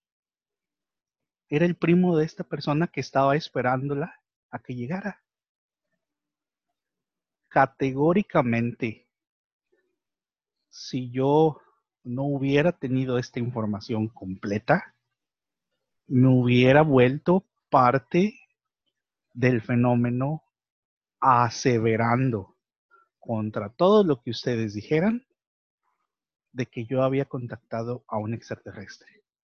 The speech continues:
Para mí, no fue una historia agradable. Para mí, no fue un momento bonito. Fue un momento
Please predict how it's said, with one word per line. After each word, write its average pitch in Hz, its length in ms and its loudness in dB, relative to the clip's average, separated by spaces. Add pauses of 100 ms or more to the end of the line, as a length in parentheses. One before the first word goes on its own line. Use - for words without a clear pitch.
(640)
Para 117 200 -4
mí, 151 380 -2 (380)
no 127 200 -4
fue 143 160 -4
una 139 380 -2 (340)
historia 127 640 -4
agradable. 101 640 -12 (460)
Para 107 220 -2
mí, 147 320 2 (380)
no 127 240 -4
fue 127 220 -2
un 151 160 2
momento 131 720 0 (160)
bonito. 110 600 -8 (1040)
Fue 135 140 0
un 147 180 2
momento 131 640 -2